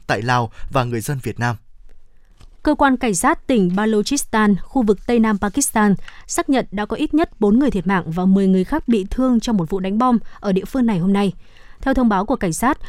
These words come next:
Speaker 2: vụ đánh bom xảy ra tại khu chợ đông đúc Rukni Bazaar ở huyện Bakhan, thuộc tỉnh Balochistan. Vật liệu nổ được đặt trong một chiếc mô tô đã được kích hoạt thông qua thiết bị điều khiển từ xa.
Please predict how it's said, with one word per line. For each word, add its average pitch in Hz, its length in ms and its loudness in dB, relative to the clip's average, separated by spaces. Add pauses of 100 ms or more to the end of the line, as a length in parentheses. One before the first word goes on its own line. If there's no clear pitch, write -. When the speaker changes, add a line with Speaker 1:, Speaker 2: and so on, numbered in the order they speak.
(140)
Speaker 2:
vụ 214 140 6
đánh 202 160 2
bom 226 240 4
xảy 208 160 0
ra 202 160 -2
tại 185 140 -4
khu 202 220 -2
chợ 190 200 -2
đông 208 240 2
đúc 277 140 0 (200)
Rukni 220 340 0
Bazaar 196 440 0 (280)
ở 196 200 0
huyện 190 260 0
Bakhan, 214 460 0 (300)
thuộc 214 200 4
tỉnh 180 200 2
Balochistan. 202 760 0 (460)
Vật 220 160 0
liệu 226 140 0
nổ 208 260 4
được 190 160 -6
đặt 214 220 -4
trong 262 180 0
một 202 80 0
chiếc 320 200 -2
mô 226 200 4
tô 220 380 2
đã 208 100 0
được 220 160 -2
kích 320 120 -4
hoạt 226 320 -2
thông 220 160 2
qua 196 160 0
thiết - 180 -2
bị 226 100 2
điều 180 120 2
khiển 170 220 0
từ 175 120 0
xa. 214 320 2